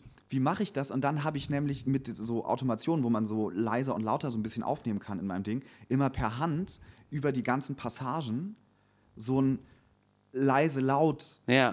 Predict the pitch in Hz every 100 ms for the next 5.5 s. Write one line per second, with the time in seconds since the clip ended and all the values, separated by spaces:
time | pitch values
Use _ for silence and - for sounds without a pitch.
0 | - 139 135 135 - 165 - 131 117 117
1 | 131 139 131 135 127 113 135 143 135 85
2 | - _ - - 170 185 117 - 92 92
3 | 123 - _ _ _ _ _ _ _ _
4 | _ _ _ _ _ _ - 143 - 139
5 | 139 165 139 135